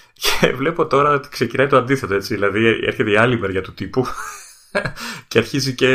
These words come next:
λέει, ε, "Μην ακούτε". <laughs> Είναι καλές οι σειρές. Ε, δηλαδή, διάβαζα άρθρο που έλεγε, ε, η, η, πώς το λένε,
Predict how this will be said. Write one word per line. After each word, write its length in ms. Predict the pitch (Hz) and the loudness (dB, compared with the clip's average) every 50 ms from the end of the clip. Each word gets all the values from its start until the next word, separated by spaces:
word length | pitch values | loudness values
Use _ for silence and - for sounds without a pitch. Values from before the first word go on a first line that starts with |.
| 131 123 123 123 123 123 120 120 120 120 123 123 120 120 120 120 | 2 2 2 2 2 2 0 0 0 0 0 0 0 2 2 2
λέει, 380 | 120 127 110 90 92 - - - | 4 2 2 2 0 -2 -2 -2
ε, 360 | 98 98 95 95 95 95 92 - - - | 0 0 0 0 0 -2 -4 -6 -8 -6
"Μην 180 | 98 101 104 98 | -4 -2 0 -2
ακούτε". 460 | 90 - - 101 98 - 135 135 127 - - - - - - - | -2 -2 -4 -2 4 6 6 6 4 2 -4 -12 -16 -10 -6 -2
<laughs> 280 | 202 - 147 - 135 | 2 2 2 2 2
Είναι 140 | 120 117 117 | 2 4 4
καλές 380 | 113 110 101 104 110 113 110 - | 4 4 4 4 4 4 2 2
οι 80 | 113 | 0
σειρές. 600 | 110 113 104 101 107 117 135 151 160 170 165 - - - - - - - - - - | 0 0 2 4 4 4 4 4 4 2 0 -4 -8 -8 -12 -12 -12 -14 -14 -16 -10
Ε, 460 | - - 107 104 107 107 107 107 107 107 | -6 -2 -2 0 0 0 0 0 0 -2
δηλαδή, 260 | 107 - - 101 98 | -2 -2 -2 -4 0
διάβαζα 300 | 104 127 131 127 113 120 | 2 2 2 2 4 2
άρθρο 200 | 120 127 123 120 | 2 2 2 0
που 100 | 113 123 | 0 0
έλεγε, 280 | 127 131 131 127 131 131 123 117 113 110 107 107 104 104 104 101 101 101 | 0 0 0 2 2 2 2 2 0 0 0 -2 -2 -2 -4 -6 -6 -8
ε, 220 | 104 90 92 101 101 | -10 -8 -8 -8 -6
η, 220 | 90 92 98 95 98 - | -6 -6 -6 -8 -8 -10
η, 380 | - - - 104 101 104 107 104 | -10 -10 -8 -6 -6 -6 -6 -6
πώς 160 | - 107 104 | -6 -4 -2
το 80 | 123 | 0
λένε, 200 | 113 117 113 113 | 0 0 0 0